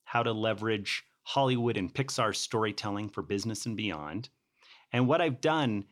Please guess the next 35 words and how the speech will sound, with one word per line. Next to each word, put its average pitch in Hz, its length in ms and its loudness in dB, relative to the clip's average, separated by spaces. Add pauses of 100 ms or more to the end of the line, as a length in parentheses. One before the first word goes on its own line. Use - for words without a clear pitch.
(120)
is 123 180 0
in 143 100 6
the 135 60 6
book 135 300 0
share 156 480 0
how 156 320 0
to 185 60 0
use 160 260 0
storytelling, 135 920 -2 (420)
those 117 200 4
same 156 240 0
storytelling 147 720 0
techniques 131 640 -2
that - 160 -8
you 104 100 -8
use 117 280 -2
to 113 80 -4
make 101 180 -2
a 113 40 -4
great 110 340 -2 (340)
movie, 117 400 4
like 98 180 -2
a 98 60 -10
Pixar - 360 -2
movie, 90 460 -4 (1000)
to 131 100 0
being 151 320 4
able 139 180 2
to 131 180 -6
tell 123 560 -2 (240)
your 120 120 -2
company's 123 520 -2
story, 110 640 -2 (760)
the - 60 -2
brand, 107 760 0